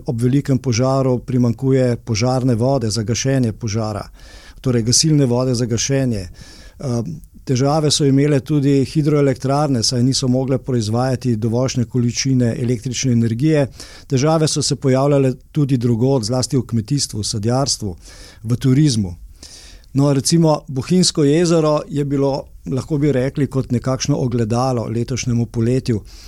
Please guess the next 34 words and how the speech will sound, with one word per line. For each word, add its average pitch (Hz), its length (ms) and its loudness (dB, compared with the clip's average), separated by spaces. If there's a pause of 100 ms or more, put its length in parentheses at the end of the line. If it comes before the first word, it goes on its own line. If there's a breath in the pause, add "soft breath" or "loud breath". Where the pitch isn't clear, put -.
(160 loud breath)
Namreč 127 400 0 (140)
srednja 147 500 2
mesečna 139 540 0
temperatura 131 680 0
vode 139 300 2
v 127 140 2
jezeru 139 360 2
je 131 160 2
bila 117 300 2
julija 139 420 2
tudi 135 320 0
najvišja 135 800 0
v 117 160 0
opazovanem 120 800 0
obdobju, 113 540 -4 (520 loud breath)
in 120 120 -4
sicer 139 420 0
kar 147 300 0 (240)
triindvajset 139 640 0
celih 135 320 0
sedem 135 320 2
stopinj, 120 480 0 (220)
kar 120 140 -4
je 120 60 0
za 113 120 0
dobro 131 300 0
stopinjo 127 460 2
več 143 340 -2
kot - 400 -6
prejšnjo, 123 500 -2
eh, - 720 -6
prejšnja 123 340 -2
najvišja 117 420 0
temperatura, 123 760 -2